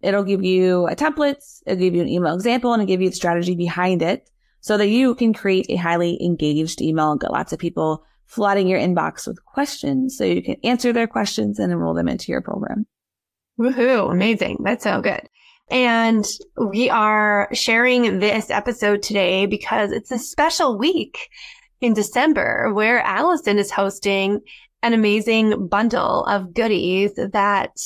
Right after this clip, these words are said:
Speaker 2: uh, you can get access to. So can you tell us a little bit about that?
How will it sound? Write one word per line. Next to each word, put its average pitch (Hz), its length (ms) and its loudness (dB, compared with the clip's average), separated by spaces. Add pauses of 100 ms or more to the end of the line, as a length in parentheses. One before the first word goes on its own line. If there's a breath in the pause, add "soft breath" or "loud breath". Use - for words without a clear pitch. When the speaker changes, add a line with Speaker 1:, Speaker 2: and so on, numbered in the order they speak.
Speaker 2:
uh, 214 260 0
you 208 240 -2
can 226 280 0
get 240 140 0
access 240 440 -2
to. - 200 -2
So 208 140 -4
can 214 140 -2
you 214 80 2
tell 233 140 -2
us 226 100 -2
a 247 40 -12
little 220 180 0
bit 220 100 -2
about 202 220 0
that? 143 240 -2